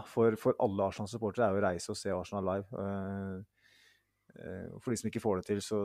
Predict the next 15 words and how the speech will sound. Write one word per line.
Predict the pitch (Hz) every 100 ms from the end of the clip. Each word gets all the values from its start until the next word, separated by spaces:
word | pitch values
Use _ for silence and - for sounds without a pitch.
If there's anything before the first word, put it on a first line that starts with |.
| 98
så, | 90 85
så, | 98 107 101 98
så | - 104
har | 104
de | 101 92
selvfølgelig | 104 104 92 104
veldig | 98 95
mye | 98
glede | 95 98
av |
Arsenal | 90 101 98
nå, | 101
men | 98 - 60 -
personlig | 104 101 92 101
så, | -